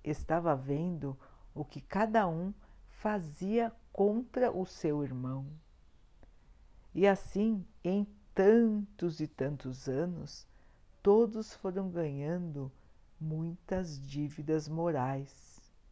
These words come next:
muitos e muitos erros, que para os olhos da sociedade podiam não ser erros, como disse o texto,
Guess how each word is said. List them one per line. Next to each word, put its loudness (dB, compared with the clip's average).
muitos -4
e 0
muitos -6
erros, -2
que -2
para 6
os 0
olhos 4
da 2
sociedade 2
podiam 2
não 4
ser 2
erros, 6
como 0
disse 0
o -4
texto, 0